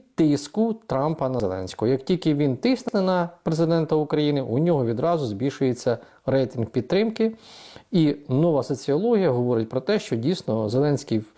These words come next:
першому турі може отримати біля двадцяти відсотків, навіть більше, ніж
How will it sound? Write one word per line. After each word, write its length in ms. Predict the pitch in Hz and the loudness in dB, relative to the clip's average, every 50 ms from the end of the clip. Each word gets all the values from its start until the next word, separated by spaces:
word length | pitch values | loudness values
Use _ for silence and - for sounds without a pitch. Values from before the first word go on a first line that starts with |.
| _ _ | _ _
першому 460 | - 165 160 165 - - 131 123 123 | -2 -2 -2 -2 -4 -6 -4 -4 -4
турі 260 | - - 240 254 214 | -4 -2 -2 -2 0
може 280 | 139 135 143 135 127 117 | 0 0 0 0 0 0
отримати 520 | 113 113 - 180 190 175 160 151 - 120 - - - - - - - | -2 0 -2 -2 -2 -2 -2 -2 -4 -6 -6 -8 -16 -20 -20 -8 -2
біля 260 | 127 127 160 139 135 | 0 2 2 2 2
двадцяти 360 | 110 113 120 117 - - 139 | 2 0 -2 -2 -4 -4 -4
відсотків, 460 | 127 135 - - 247 233 233 - 151 139 | -4 -2 -2 -2 -2 -2 -2 -2 -2 0
навіть 220 | 135 127 120 107 | 2 2 0 0
більше, 360 | 107 131 180 185 - - 120 | 0 0 -2 -2 -2 -2 -2
ніж 340 | 110 120 131 139 139 139 - | -2 0 0 0 -2 -4 -6